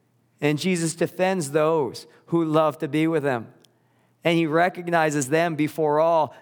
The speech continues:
that these ones are the ones who have chosen the best portion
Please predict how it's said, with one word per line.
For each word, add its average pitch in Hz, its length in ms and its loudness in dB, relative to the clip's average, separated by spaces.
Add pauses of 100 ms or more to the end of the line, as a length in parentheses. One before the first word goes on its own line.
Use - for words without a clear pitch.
that 151 220 0
these 160 320 0
ones 135 480 0 (180)
are 151 180 2
the 175 140 -4
ones 127 400 -2 (140)
who 143 80 -2
have 127 140 -2
chosen 127 360 -2
the 120 100 -2
best 123 360 -2
portion 110 500 -6